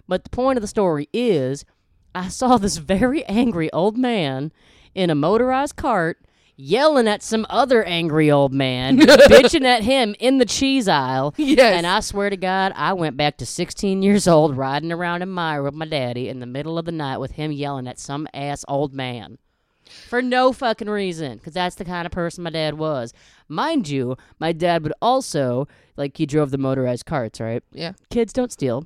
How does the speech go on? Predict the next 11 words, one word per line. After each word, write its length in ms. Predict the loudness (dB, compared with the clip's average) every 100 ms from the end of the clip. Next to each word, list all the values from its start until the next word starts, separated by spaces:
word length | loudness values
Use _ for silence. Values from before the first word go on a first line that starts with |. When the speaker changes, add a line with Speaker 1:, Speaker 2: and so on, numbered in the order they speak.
| _
Speaker 1:
Don't 160 | -4 -4
steal. 280 | -2 -4 -4
Don't 240 | -4 -4
do 120 | -2
this. 240 | -2 -4 -6
Don't 140 | -2 0
listen 220 | 0 -2
to 40 | -4
this 100 | -6
part. 260 | -12 -12 _ _ _ _ _
So 340 | 0 4 4